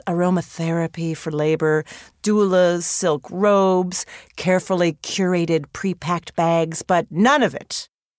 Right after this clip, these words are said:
is a match for the realities of childbirth. Personally, I wanted my room to be decorated with doctors.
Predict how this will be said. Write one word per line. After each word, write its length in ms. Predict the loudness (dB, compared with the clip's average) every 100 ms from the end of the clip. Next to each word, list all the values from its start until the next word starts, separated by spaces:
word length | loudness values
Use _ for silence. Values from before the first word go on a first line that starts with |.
| _
is 140 | 0 2
a 80 | 2
match 400 | 2 0 -4 -4
for 160 | 0
the 160 | 2 2
realities 760 | 4 4 4 4 0 -4 -4
of 120 | -6
childbirth. 720 | -2 2 2 0 -4 -6 -12 -20 -20 -20 _ -2
Personally, 420 | -2 2 0 0
I 160 | 0 0
wanted 320 | 2 2 2
my 260 | 2 2 2
room 320 | 2 2 2 0
to 80 |
be 100 | -2
decorated 600 | -2 -2 0 0 0 0
with 420 | 0 0 0 -6 -16 _ _ _ _ _
doctors. 840 | -2 0 -4 -8 -8 -6 -4 -4